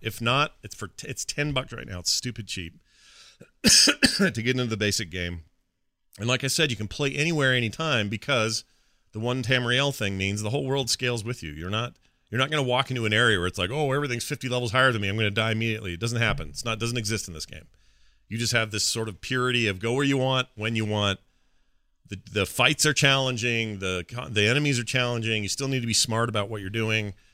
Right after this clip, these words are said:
There's plenty of multiplayer content if you so desire, but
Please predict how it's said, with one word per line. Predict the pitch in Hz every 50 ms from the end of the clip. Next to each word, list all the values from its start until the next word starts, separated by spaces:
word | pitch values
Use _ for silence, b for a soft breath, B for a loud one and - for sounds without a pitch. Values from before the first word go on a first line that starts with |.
| _ _ _ _ _ _ _ -
There's | 98 95 - _ -
plenty | - - 127 143 147 151 147 143
of | 135 120
multiplayer | 127 127 143 139 - 156 - 139 131 131 120
content | - 135 131 131 - 135 127 120 -
if | 117 113 -
you | 135 147 147
so | - - - 123 139 160
desire, | 151 151 131 143 143 147 131 107 87 85
but | 87 104 101 101 -